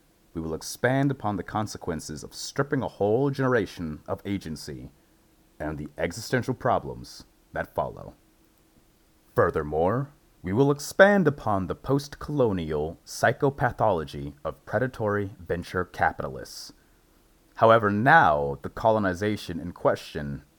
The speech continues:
is the colonization of the entirety of the American lower classes instead of a singular analysis of my tribe. I hope you enjoy this journey down the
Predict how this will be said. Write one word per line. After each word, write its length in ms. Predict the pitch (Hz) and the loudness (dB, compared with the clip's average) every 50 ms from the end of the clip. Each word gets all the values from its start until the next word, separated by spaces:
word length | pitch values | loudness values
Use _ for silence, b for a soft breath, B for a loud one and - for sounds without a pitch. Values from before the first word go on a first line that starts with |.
| _ | _
is 200 | 107 104 95 - | -4 -4 -4 -4
the 100 | - 90 | -10 -12
colonization 1160 | - - - - 143 160 165 156 151 139 110 107 104 92 82 - - - 71 71 69 65 64 - _ | -12 -10 2 6 6 6 8 6 2 0 0 0 -2 -2 -4 -6 -8 -10 -8 -8 -8 -10 -12 -8 _
of 220 | 87 85 73 - | -4 -4 -4 -4
the 140 | - 85 78 | -8 -6 -6
entirety 800 | 78 78 - - - 120 131 131 131 127 127 120 117 113 113 131 139 | -6 -8 -10 -2 0 2 2 2 2 0 0 -2 -2 -2 -4 -6 -8
of 140 | - 87 - | -10 -8 -8
the 80 | - | -8
American 600 | 76 76 73 78 85 90 90 90 - - 82 78 76 | -8 -6 -2 2 4 4 4 4 2 -2 -8 -6 -6
lower 180 | 78 78 78 | -4 -4 -4
classes 840 | 73 - - - 107 110 78 - - - 71 71 71 71 - - _ _ | -6 -6 -2 0 2 2 2 -2 -8 -10 -10 -10 -10 -10 -12 -16 _ _
instead 720 | 123 113 - - - - - - 185 175 151 - 147 139 - - | -8 -8 -8 -10 -14 -12 0 2 4 4 4 2 -2 -6 -6 -8
of 120 | 92 - | -6 -6
a 140 | - 80 78 | -6 -8 -8
singular 580 | - - - - 185 156 131 104 78 76 69 | -10 -8 -4 -2 -2 0 0 -2 -2 -2 -4
analysis 880 | - - 78 80 78 71 71 69 71 - - - 80 73 71 - - - _ _ | -4 -6 -6 -6 -4 -4 -4 -6 -8 -10 -10 -10 -10 -10 -10 -12 -16 -20 _ _
of 120 | - 92 - | -4 -4 -4
my 140 | 73 69 71 | -6 -10 -10
tribe. 540 | 69 - - 95 98 90 71 62 - - - b b b b b b b b b b b b b b b b b b _ _ _ _ - | -12 -8 -4 -2 -2 -2 -2 -4 -8 -18 -20 b b b b b b b b b b b b b b b b b b _ _ _ _ -4
I 100 | 104 92 | -4 0
hope 260 | - 110 110 - 123 | 0 0 -2 0 -2
you 100 | 123 120 | 0 0
enjoy 540 | 127 127 117 120 139 151 147 110 82 78 73 | 0 0 2 4 6 6 6 6 2 -2 -6
this 240 | 69 82 82 - | -8 -10 -10 -10
journey 500 | - 85 - 92 80 76 73 76 76 73 69 | -12 -6 -4 -4 -4 -4 -6 -10 -10 -10 -6
down 360 | 69 78 73 73 71 71 71 | -4 -2 -2 -2 -4 -6 -8
the 320 | 71 76 73 73 71 71 | -8 -10 -10 -8 -10 -12